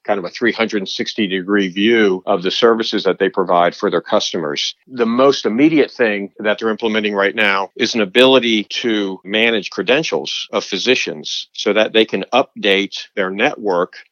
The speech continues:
of doctors to their customers, so that when they contract with a customer, a set of doctors for a particular, uh, need for a network or whatnot, they'll be able to have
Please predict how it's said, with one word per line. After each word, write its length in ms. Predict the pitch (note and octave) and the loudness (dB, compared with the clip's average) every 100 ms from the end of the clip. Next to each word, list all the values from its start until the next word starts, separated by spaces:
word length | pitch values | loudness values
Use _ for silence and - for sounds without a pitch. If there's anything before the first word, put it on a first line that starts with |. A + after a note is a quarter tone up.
| - | -6
of 180 | G2+ F2+ | -4 0
doctors 720 | A2 C#3 - F2+ E2 - - - | 2 0 -2 -4 -2 -4 -6 -6
to 360 | - G#2 G2 | -2 -2 -2
their 300 | F#2 F#2+ F#2 | 2 4 4
customers, 760 | F2 G#2 - F2+ D#2 C2+ - - | 2 0 2 -2 -4 -6 -8 -8
so 240 | - G2 F#2+ | -4 0 4
that 240 | G2 - | 4 2
when 260 | G2 G#2 G2 | 2 2 2
they 240 | G2 F#2 | 2 2
contract 840 | - B2+ C3+ C3+ G#2+ F#2+ F2 - - | 0 -2 -2 0 2 2 0 -6 -8
with 140 | G2+ | -6
a 40 | G2 | 0
customer, 640 | A#2 A2 - G2+ F2+ F2 | 0 0 -4 -4 -4 -6
a 100 | G2+ | -8
set 240 | G#2+ B2 G#2 | -2 0 0
of 220 | F#2 F2 | -2 -2
doctors 600 | G#2+ G2+ - G#2+ F#2 - | 0 0 -2 -2 -2 -4
for 300 | - G2 F2+ | -2 0 0
a 60 | F2 | -2
particular, 760 | G2+ - G2 G2+ F#2 F2 D#2+ | -6 -6 -4 0 0 0 0
uh, 100 | F2+ | -2
need 360 | F#2 G#2 G2+ F2+ | 0 0 0 -2
for 400 | - F2 E2+ - | -6 -4 -2 -4
a 60 | F#2+ | 0
network 520 | G2 G2+ G2 F#2 - | 2 2 4 2 4
or 80 | F#2+ | 2
whatnot, 460 | F2 F2 F#2 F#2 - | 2 0 -2 -4 -8
they'll 240 | G2+ A#2 A#2 | 2 4 4
be 160 | A#2+ | 4
able 200 | A2+ G#2+ | 2 2
to 100 | G2+ | -2
have 500 | F#2 A#2+ G#2+ G#2 G2+ | -2 -2 0 0 -2